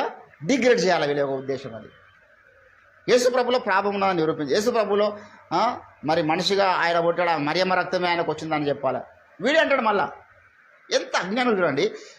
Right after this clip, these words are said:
"ఓ, తండ్రి రక్తం పిల్లలకు రాదు" అనేది వీళ్ళే.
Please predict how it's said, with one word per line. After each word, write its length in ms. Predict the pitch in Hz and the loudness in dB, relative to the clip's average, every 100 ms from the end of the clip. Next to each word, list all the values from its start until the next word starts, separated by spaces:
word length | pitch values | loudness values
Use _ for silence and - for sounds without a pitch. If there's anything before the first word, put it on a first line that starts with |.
| - 131 | -10 -2
"ఓ, 240 | 185 240 | 0 0
తండ్రి 400 | 240 175 233 269 | 0 -2 0 2
రక్తం 340 | 262 254 269 | 0 0 0
పిల్లలకు 360 | 254 226 240 220 | 0 2 2 4
రాదు" 260 | 214 226 233 | 4 4 4
అనేది 300 | 233 233 214 | 2 2 2
వీళ్ళే. 400 | 220 196 110 | 2 2 -2